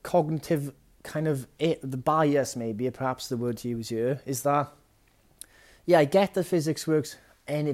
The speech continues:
everywhere else, but I'm unique. I'm different. There's something wrong with me that's different to everyone else. My solution has to be complicated because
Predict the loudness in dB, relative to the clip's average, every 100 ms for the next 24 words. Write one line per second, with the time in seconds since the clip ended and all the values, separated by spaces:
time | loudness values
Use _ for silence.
0 | -2 -4 0 2 2 0 -2 -6 -12 -18
1 | _ _ -10 -6 -2 -2 0 -2 -4 -12
2 | _ _ _ _ -8 -4 -4 -6 -8 -8
3 | -12 -20 _ _ _ _ _ -6 -4 0
4 | 0 0 0 -2 -2 -4 -6 -6 -6 -6
5 | -4 -4 -2 -2 -2 -4 -6 -4 -4 0
6 | 2 2 0 -8 -8 -8 -12 _ -10 -10
7 | -8 -6 -4 -4 -4 -6 -4 -4 -6 -12
8 | -14 _ _ _ -12 -4 -4 -4